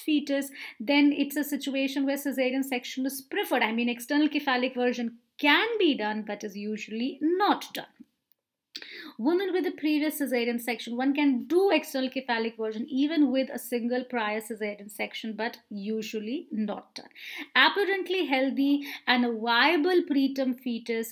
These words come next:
in labor or indicated delivery. Let's say, for example, that there is a woman in whom I have to deliver a preterm baby and it's an indicated delivery. Let's say it's for I U G R or whatever be the reason, right? So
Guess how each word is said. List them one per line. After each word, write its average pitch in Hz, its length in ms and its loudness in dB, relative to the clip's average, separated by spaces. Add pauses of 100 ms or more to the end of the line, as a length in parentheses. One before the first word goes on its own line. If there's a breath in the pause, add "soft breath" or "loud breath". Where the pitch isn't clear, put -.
in 277 220 6
labor 233 540 2
or 220 320 -4
indicated 214 760 -8
delivery. 208 440 -8
Let's - 220 0
say, 370 120 -2
for 359 140 -2
example, 247 680 0
that 233 140 -4
there 220 160 -4
is 220 160 -6
a 220 80 -4
woman 269 480 2 (340 loud breath)
in 240 240 4
whom 285 320 6
I 240 220 2
have 240 360 2
to 320 120 2
deliver 262 440 2
a - 160 -4
preterm 233 500 -6
baby 220 480 -2 (240 loud breath)
and 226 160 2
it's - 80 -8
an 247 80 -2
indicated 277 800 4
delivery. 220 440 -4
Let's 220 260 -4
say 226 120 0
it's 226 140 -8
for 214 200 -6
I 214 120 4
U 254 180 0
G 226 240 -4
R 214 220 0
or 214 80 -4
whatever 269 360 0
be 247 160 -2
the 233 160 2
reason, 202 520 -6 (360 loud breath)
right? 262 240 4 (180 loud breath)
So - 120 -10